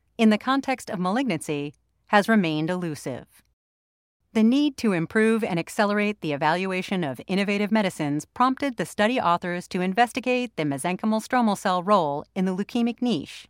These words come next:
to define its contribution to the mechanisms of leukemia escape. Here, they used an innovative three-dimensional culture model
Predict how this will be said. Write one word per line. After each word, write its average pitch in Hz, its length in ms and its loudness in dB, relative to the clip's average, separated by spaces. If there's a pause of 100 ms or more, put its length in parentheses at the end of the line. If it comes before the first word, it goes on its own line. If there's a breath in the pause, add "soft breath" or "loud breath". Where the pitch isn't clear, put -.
(200)
to 240 140 2
define 262 400 2
its 165 160 -2
contribution 208 680 0
to 165 100 -6
the 139 80 -4
mechanisms 196 720 -2
of 196 140 -2
leukemia 160 540 -4
escape. 185 540 -6 (240)
Here, 269 540 -2
they 180 80 0
used 196 440 -2
an 147 200 -2
innovative 240 580 2
three-dimensional 190 600 0
culture 196 360 -2
model 135 460 -2